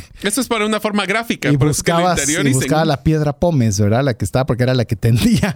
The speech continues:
Speaker 2: <laughs> a literalmente a poder rebotar sobre la, sobre el agua. Por más eran las que yo buscaba, no sé cuáles haya buscado usted.
Speaker 1: <laughs>
Speaker 2: Así que bueno, vamos con otra característica más antes de llegar a esta última característica de la comunicación que queremos compartirle, que es la diferencia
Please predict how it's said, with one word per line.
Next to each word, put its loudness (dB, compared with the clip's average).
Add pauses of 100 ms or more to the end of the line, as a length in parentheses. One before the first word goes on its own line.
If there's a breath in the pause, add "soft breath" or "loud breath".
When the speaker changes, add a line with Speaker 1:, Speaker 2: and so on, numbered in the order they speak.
(120)
Speaker 2:
<laughs> -2
a 2
literalmente 2
a -2
poder 0
rebotar 0
sobre 2
la, 2
sobre 0
el 2
agua. 0
Por 0
más 0
eran 0
las -2
que 0
yo 2
buscaba, 0
no 2
sé 2
cuáles 2
haya 2
buscado 0
usted. 0 (260 loud breath)
Speaker 1:
<laughs> -4
Speaker 2:
Así 2
que 0
bueno, 4
vamos 2
con 2
otra 0
característica 0
más 0
antes 0
de 2
llegar 2
a 2
esta -2
última 0
característica 0
de 2
la 0
comunicación 0
que -4
queremos 0
compartirle, -2
que -4
es -4
la 0
diferencia 2